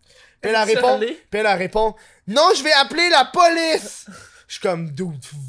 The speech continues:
Speaker 1: fuck you, man. » Oh, je l'écoute puis j'ai une rage, là, je suis comme,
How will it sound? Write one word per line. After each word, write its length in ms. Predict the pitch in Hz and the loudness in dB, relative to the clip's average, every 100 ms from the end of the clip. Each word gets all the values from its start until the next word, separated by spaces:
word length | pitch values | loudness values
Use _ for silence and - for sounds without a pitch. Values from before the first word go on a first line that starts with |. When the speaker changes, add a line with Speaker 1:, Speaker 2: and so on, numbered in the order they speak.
| - - | -16 -18
Speaker 1:
fuck 580 | - - 262 208 - - | -18 -4 0 0 -4 -12
you, 200 | 165 147 | -12 -10
man. » 340 | 135 127 120 113 _ _ _ _ _ - - - | -12 -12 -14 -18 _ _ _ _ _ -20 -18 -2
Oh, 120 | 214 165 - - - | 0 0 -8 -16 -4
je 100 | 226 | 0
l'écoute 320 | 220 - 254 | 0 -4 -8
puis 80 | 185 | -6
j'ai 120 | 180 | -6
une 100 | 165 | -6
rage, 720 | 151 147 196 190 180 175 160 | -8 -6 -2 0 0 -2 -6
là, 160 | 180 170 | -6 -6
je 60 | |
suis 80 | - | -8
comme, 200 | 190 165 | -6 -6